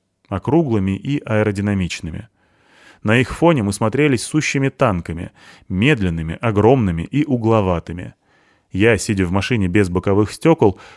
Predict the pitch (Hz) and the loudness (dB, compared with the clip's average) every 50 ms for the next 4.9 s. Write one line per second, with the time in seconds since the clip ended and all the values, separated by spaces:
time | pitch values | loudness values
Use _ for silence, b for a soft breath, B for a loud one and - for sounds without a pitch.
0 | B B - 156 151 - - 131 123 117 107 - - 120 139 160 151 - - 135 | B B -4 -4 -2 0 0 0 2 0 0 -2 0 2 2 2 2 0 -2 -4
1 | - - 127 - - 123 107 - 101 98 101 113 110 - - 110 101 92 82 78 | -4 -8 -8 -4 -4 -4 -4 -2 0 0 0 0 0 -2 0 2 2 2 2 0
2 | 76 78 - - - _ _ _ _ _ _ _ _ _ _ - 107 107 101 - | -4 -10 -12 -14 -16 _ _ _ _ _ _ _ _ _ _ -4 -2 -2 0 0
3 | - 113 98 98 98 92 90 - _ _ _ _ _ - 104 98 - - 107 98 | 2 2 4 4 4 2 0 -2 _ _ _ _ _ -4 -4 -2 0 0 2 2
4 | 101 110 101 101 92 98 104 101 135 185 175 - 110 90 85 80 76 | 2 2 4 4 4 2 2 2 2 0 0 0 -2 -2 -2 -4 -6